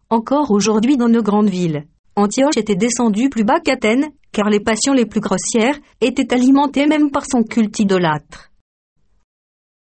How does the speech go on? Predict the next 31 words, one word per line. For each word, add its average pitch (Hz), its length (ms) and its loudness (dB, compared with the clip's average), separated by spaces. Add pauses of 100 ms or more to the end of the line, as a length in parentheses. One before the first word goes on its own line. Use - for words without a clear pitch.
(160)
C'est - 200 -2
là 277 140 2
que 285 100 -2
Paul 311 320 0
y 208 100 2
vint 240 220 2
prêcher 285 400 -2
la 226 160 0
bonne 220 240 4
nouvelle 226 280 2
de 254 80 0
l'Évangile, 226 600 2 (160)
c'est - 180 -2
là 277 140 2
que 269 100 0
les 208 140 2
disciples 196 640 -4 (100)
furent 339 340 -2
pour 233 140 -4
la 208 100 2
première 285 400 0
fois 294 200 0
appelés 214 260 0
chrétiens, 262 560 -2 (220)
auparavant 247 560 0
ils 269 200 2
se - 60 0
nommaient 226 300 4
saints 294 240 0
ou 247 80 4
frères. 143 520 -6